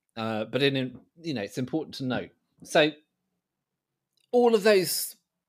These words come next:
neurons and all of those, <sighs> oh, right, I've got another thing that might help here. Got another thing that might he-, I will, I, I will knit these back together, but there's another important thing about causality we need to explore.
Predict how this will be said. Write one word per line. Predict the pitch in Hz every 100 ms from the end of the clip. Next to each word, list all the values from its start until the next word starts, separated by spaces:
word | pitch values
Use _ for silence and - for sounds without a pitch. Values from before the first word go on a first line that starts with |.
| _ _ _ -
neurons | 156 196 196 131 123 127
and | 147
all | 160 156
of | 151
those, | 156 143 135 - - - -
<sighs> | - - -
oh, | 190 165 - -
right, | 143 165 135 -
I've | 139
got | 160 151
another | 165 196 160
thing | - 107 123 -
that | 127
might | 123 123
help | - 110 110
here. | 110 98 - _ _
Got | 165 139
another | 143 139
thing | 127 127
that | 123
might | 117 107
he-, | 123
I | 139
will, | 143 151
I, | 147 127 123
I | 143
will | 147 190 180 - _
knit | 131 175 185
these | 143 160 127
back | 156 147
together, | - 127 123 98 92 _ _ _
but | 127
there's | 127 131
another | 139 156 143
important | 139 127 139 - -
thing | 123
about | 113 107 113
causality | - 120 107 113 110
we | 104 104
need | 107
to | -
explore. | 104 - 107 98